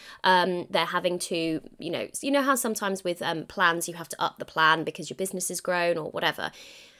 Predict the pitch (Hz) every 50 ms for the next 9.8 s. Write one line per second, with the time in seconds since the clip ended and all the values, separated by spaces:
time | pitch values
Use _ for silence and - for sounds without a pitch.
0 | _ - - 233 247 269 277 277 254 240 269 294 302 302 302 302 285 269 240 208
1 | 180 170 165 - - - - - - 85 - - - - - - - - _ _
2 | _ _ _ _ _ _ _ - _ _ _ - 254 247 269 269 311 370 415 381
3 | 330 311 302 294 277 262 285 349 381 - - - - - - - 277 302 - _
4 | _ _ _ _ _ _ _ _ _ _ _ _ _ _ _ - 202 185 185 180
5 | - - 180 180 185 269 302 349 330 320 302 269 240 202 185 185 247 381 320 175
6 | 254 349 427 440 _ _ _ _ _ _ _ _ _ _ _ _ _ - 233 214
7 | - - 214 226 214 220 214 214 233 - - - - - - - 294 277 277 277
8 | 254 269 262 254 247 233 240 233 220 202 185 - - 240 285 359 440 440 427 359
9 | 277 - - - - 180 151 - - - - - 147 - - 277